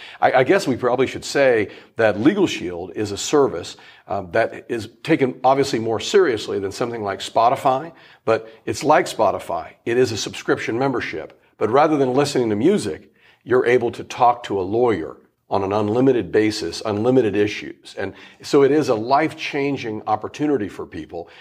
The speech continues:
and that's what motivates all of us to, to be advocates. The other point that, that you raise and the question that you're posing, you know, we have really tried in the last year, two years, to move from just focusing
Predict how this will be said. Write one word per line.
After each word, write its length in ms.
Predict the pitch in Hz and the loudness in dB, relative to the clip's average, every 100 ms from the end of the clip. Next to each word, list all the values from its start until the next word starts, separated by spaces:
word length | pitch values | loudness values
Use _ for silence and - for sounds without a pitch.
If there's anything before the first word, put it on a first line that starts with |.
| - | -16
and 120 | - 117 | -6 -2
that's 160 | 143 | 0
what 460 | 139 - - 117 - | 0 -2 -6 -18 -4
motivates 500 | 135 143 120 107 110 | 2 2 2 0 0
all 200 | 117 104 | -2 -2
of 80 | 73 | -4
us 240 | 69 - | -12 -12
to, 100 | 113 | -12
to 260 | 87 - 95 | -12 -14 -4
be 240 | 151 165 | -2 -2
advocates. 600 | 92 92 80 - - - _ - - _ _ 120 | -6 -8 -12 -20 -20 -20 _ -20 -20 _ _ 2
The 100 | 165 | 4
other 160 | 226 | 4
point 300 | - 165 143 | 2 0 0
that, 180 | 117 104 | -2 -2
that 160 | 110 107 | -4 -4
you 140 | 107 | -6
raise 420 | 104 135 147 123 | 0 2 2 0
and 80 | 101 | -4
the 80 | 95 | -8
question 400 | - 139 139 107 | 0 0 0 -4
that 140 | 92 | -6
you're 140 | 95 90 | -8 -8
posing, 580 | 131 156 139 104 85 _ _ _ _ _ - | 0 0 0 -4 -10 _ _ _ _ _ -6
you 80 | 135 | 0
know, 80 | 127 | 2
we 320 | 127 185 170 - - - | 4 2 0 -6 -20 -2
have 220 | 135 123 | -2 2
really 220 | 165 214 202 | 2 2 -2
tried 420 | - 135 127 120 | 2 2 4 2
in 80 | 110 | 0
the 80 | |
last 460 | 101 113 117 - - - | 0 0 -2 -6 -16 -16
year, 560 | 104 123 123 123 120 110 | -8 -4 0 0 -2 -6
two 260 | - 151 139 | -6 -4 -4
years, 560 | 117 127 120 110 101 - | -2 0 2 0 -2 -8
to 280 | - 127 104 - - | -4 -2 -2 -8 -12
move 360 | 117 151 233 220 | 2 4 4 -2
from 360 | - 131 107 - _ - | -2 -2 -2 -12 _ -8
just 320 | 104 170 175 - - | 2 2 0 -10 2
focusing 520 | 160 151 - 120 113 | 2 2 -2 0 -2